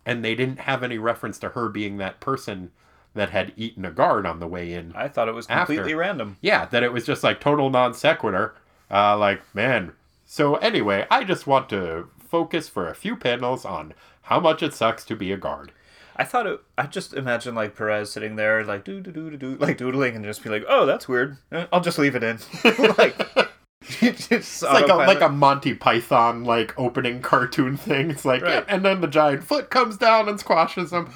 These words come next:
Speaker 1: Oh, uh, anyway. <laughs>
Speaker 2: He's just, like, humming a cheerful little tune to himself, <laughs> drawing away.
Speaker 1: It's such a nice dragon. I hate to erase it.
Speaker 2: Yeah.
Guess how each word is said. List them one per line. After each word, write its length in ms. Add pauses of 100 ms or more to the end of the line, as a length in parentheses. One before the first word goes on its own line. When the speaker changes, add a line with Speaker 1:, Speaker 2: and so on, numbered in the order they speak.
(140)
Speaker 1:
Oh, 240 (260)
uh, 340 (540)
anyway. 560 (300)
<laughs> 160
Speaker 2:
He's 180
just, 160
like, 140
humming 300
a 120
cheerful 380
little 220
tune 280
to 120
himself, 520
<laughs> 0
drawing 360
away. 380
Speaker 1:
It's 260
such 200
a 60
nice 220
dragon. 380
I 80
hate 200
to 120
erase 420
it. 120
Speaker 2:
Yeah. 140